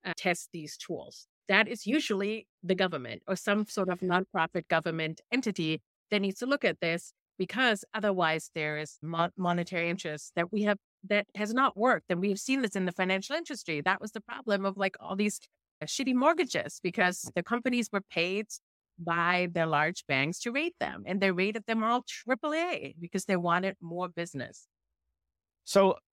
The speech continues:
Speaker 2: okay, so you think that there's this inherent conflict of interest between the auditors and the, the auditees,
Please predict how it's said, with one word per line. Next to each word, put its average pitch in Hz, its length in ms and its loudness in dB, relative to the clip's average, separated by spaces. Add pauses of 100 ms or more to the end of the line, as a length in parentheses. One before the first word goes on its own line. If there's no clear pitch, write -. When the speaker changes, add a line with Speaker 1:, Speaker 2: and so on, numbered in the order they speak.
(440)
Speaker 2:
okay, 208 220 8
so 190 120 6
you 185 140 10
think 220 140 6
that 214 100 6
there's 175 140 6
this 160 120 6
inherent 160 360 8
conflict 139 240 4
of 143 60 4
interest - 320 4
between 151 500 6
the 131 260 4 (100)
auditors 160 680 8 (520)
and 147 360 6
the, 127 480 4 (160)
the 139 180 0
auditees, 143 600 4